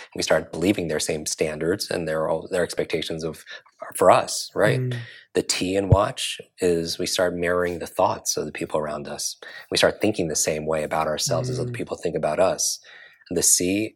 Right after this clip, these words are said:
Speaker 1: is a big one. It's our character,
Speaker 2: Mm.
Speaker 1: right? We know that people, if they have breaks in integrity and they're around people that are disingenuous, you know, that they're more likely to pursue,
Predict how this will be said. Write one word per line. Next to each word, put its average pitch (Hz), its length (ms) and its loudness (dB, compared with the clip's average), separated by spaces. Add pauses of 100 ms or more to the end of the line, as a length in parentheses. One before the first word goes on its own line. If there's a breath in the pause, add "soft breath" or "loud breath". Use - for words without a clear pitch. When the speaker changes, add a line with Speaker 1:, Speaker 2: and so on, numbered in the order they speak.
Speaker 1:
is 80 320 0
a 87 60 -6
big 123 180 2
one. 76 160 -2
It's - 100 -4
our 76 80 -4
character, - 600 0 (220)
Speaker 2:
Mm. 117 440 -2
Speaker 1:
right? 80 220 2
We 87 120 2
know 90 220 6
that 92 220 4
people, 92 480 2 (280 loud breath)
if 85 140 2
they - 80 6
have 82 140 2
breaks 85 280 2
in 90 80 0
integrity 87 640 2
and 80 120 0
they're 80 100 0
around 80 220 0
people 85 400 2
that 80 200 0
are 78 120 0
disingenuous, 82 960 0 (340 loud breath)
you 117 80 4
know, 82 100 4
that 73 140 0
they're 85 100 4
more 82 220 4
likely 80 540 2
to 80 200 2
pursue, 76 640 -2